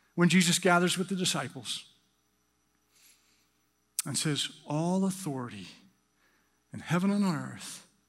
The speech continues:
has been given to me. Therefore, go." And make disciples of all nations,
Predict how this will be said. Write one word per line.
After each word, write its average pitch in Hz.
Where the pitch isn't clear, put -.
has 131
been 131
given 127
to 131
me. 135
Therefore, -
go." 156
And 113
make 143
disciples 151
of 127
all 143
nations, 147